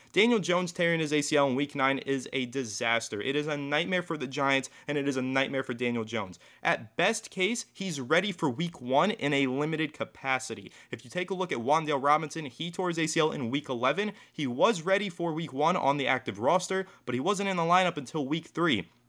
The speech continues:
So those two weeks right there, that would be Daniel Jones getting ready for week one and playing in a limited capacity. However, missing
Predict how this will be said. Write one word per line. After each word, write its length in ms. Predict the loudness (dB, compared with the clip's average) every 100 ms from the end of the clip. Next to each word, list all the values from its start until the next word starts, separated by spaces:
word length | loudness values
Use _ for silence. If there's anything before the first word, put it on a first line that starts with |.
| _ _ _ _ -20 -20 -10
So 160 | -2 2
those 220 | 2 2
two 180 | -4 -2
weeks 300 | -4 -2 0
right 180 | 0
there, 220 | 0 -2 -2 -12 0
that 140 | 2
would 100 | 2
be 100 | -2
Daniel 320 | -4 -2 -2 -2
Jones 320 | 0 -2 2
getting 300 | 2 2 2
ready 180 | 2 2
for 180 | -2
week 240 | 0 -2 2
one 200 | 2 2
and 200 | 0 -2
playing 380 | 0 0 0 -2 -10 -10 0
in 160 | 2
a 160 | 2 0
limited 300 | 0 -2 -4
capacity. 680 | -6 -2 0 0 -4 -6 -8 _
However, 540 | 0 2 2 2 -2 -6 _
missing 600 | -8 2 2 2 0 -2